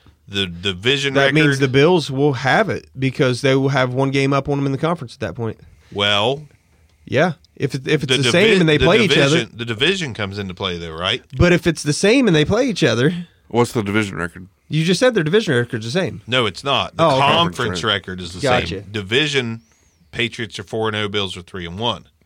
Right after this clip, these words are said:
Speaker 2: Well, then the second tiebreaker, one's
Speaker 3: Well, then that would be
Speaker 1: Conference.
Speaker 3: tied if they, if
Speaker 1: Yeah.
Speaker 3: Buffalo
Speaker 2: Yeah.
Speaker 3: went out. That would be tied, and then it'd go to conference.
Speaker 2: So
Speaker 3: Which
Speaker 2: then
Speaker 3: Buffalo would
Speaker 2: Buffalo
Speaker 3: take
Speaker 2: would
Speaker 3: over.
Speaker 2: take over. If Buffalo wins out,
Speaker 3: Wins
Speaker 1: If
Speaker 3: out.
Speaker 1: Buffalo wins out.
Speaker 3: T-,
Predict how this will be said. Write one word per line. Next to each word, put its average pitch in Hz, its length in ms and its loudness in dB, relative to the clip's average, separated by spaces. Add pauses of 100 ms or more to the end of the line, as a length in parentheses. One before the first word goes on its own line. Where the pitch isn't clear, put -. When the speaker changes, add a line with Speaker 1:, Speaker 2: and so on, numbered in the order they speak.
(1400)
Speaker 2:
Well, 139 300 0
then 127 380 -2
the 120 240 -4
second 170 380 -2
tiebreaker, 127 640 -2 (800)
one's 185 400 2
Speaker 3:
Well, 110 220 6
then 107 280 4
that 113 180 4
would 104 140 4
be 95 80 -4
Speaker 1:
Conference. 120 280 2 (280)
Speaker 3:
tied 104 40 0
if 98 140 -2
they, 98 160 2
if 113 100 -6
Speaker 1:
Yeah. 101 180 0
Speaker 3:
Buffalo 139 260 2
Speaker 2:
Yeah. 113 100 4
Speaker 3:
went 117 120 2
out. 98 120 0
That 104 100 2
would 92 140 0
be 92 100 -6
tied, 95 360 2
and 92 120 -6
then 98 80 -6
it'd 95 180 -8
go 76 60 -8
to 69 80 -10
conference. - 520 -6 (240)
Speaker 2:
So 147 220 0
Speaker 3:
Which 139 80 2
Speaker 2:
then 151 240 2
Speaker 3:
Buffalo 98 360 2
would 90 80 2
Speaker 2:
Buffalo 98 180 2
Speaker 3:
take - 40 0
Speaker 2:
would - 100 4
Speaker 3:
over. 98 180 2
Speaker 2:
take 147 180 2
over. 120 320 0 (380)
If 139 200 -6
Buffalo 233 480 2
wins 180 360 0
out, 143 160 4
Speaker 3:
Wins 143 240 4
Speaker 1:
If 95 60 4
Speaker 3:
out. 87 100 0
Speaker 1:
Buffalo 127 360 0
wins 131 260 -4
out. 127 200 -4 (1300)
Speaker 3:
T-, - 100 -2